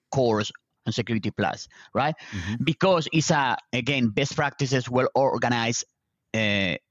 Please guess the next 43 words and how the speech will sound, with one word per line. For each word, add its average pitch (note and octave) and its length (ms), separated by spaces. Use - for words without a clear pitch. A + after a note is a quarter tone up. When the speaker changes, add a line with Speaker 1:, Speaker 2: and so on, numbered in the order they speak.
Speaker 1:
study B2 600
that C3+ 160
will C#3+ 160
Speaker 2:
Yeah. D#3 60
Speaker 1:
expose F#3 640
you A2+ 280
to C3+ 340
all D3+ 220
of D#3+ 120
the C#3 120
main B2 420
areas C3 320
of B2+ 80
cybersecurity A2 800
and D3+ 140
go F3 140
from G3+ 220
there. G3+ 320
See D#3 220
which F3 280
one E3+ 180
Speaker 2:
Yeah, C#3 200
Speaker 1:
you G2 160
Speaker 2:
yeah, - 20
Speaker 1:
think B2+ 120
Speaker 2:
yeah. C3+ 180
Speaker 1:
is D#3 140
interesting, B2+ 420
right? C#3 240
And, - 180
and D3+ 300
if C#3+ 160
you E3 120
marry F3+ 460
that D#3+ 240
with, C#3+ 320
uh, B2+ 60
uh, G#2+ 220
an B2+ 140
im-, A#2 120
very D#3 280
important, C3+ 540
uh, A#2 200